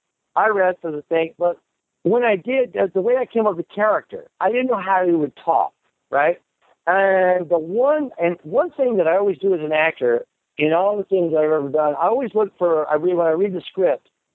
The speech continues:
I look for one line that defines that character. And you can find it if you know what you're looking for. Well, you know what? Believe it or not, the center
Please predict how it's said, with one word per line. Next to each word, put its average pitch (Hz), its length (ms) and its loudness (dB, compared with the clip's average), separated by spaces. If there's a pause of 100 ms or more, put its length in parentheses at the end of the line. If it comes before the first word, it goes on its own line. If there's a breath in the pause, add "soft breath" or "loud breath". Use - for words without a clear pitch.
(300 loud breath)
I 190 60 2
look 247 200 0
for 220 100 2
one 226 600 0
line 175 640 2 (480)
that 196 180 2
defines 185 640 0
that 139 200 0 (120)
character. 107 560 -2
And 180 180 2
you 311 140 0
can 285 180 -2 (100)
find 277 300 -2
it - 160 -4 (140)
if 160 180 -2
you 175 140 0
know 185 140 2
what 180 120 -2
you're 165 120 0
looking 190 400 -2
for. - 260 -6 (640 loud breath)
Well, 156 180 4
you 196 140 0
know 240 180 0
what? 262 300 0 (440)
Believe 190 320 0
it 240 100 0
or 233 80 0
not, 165 320 0 (480)
the 151 300 -2 (200)
center 277 520 -2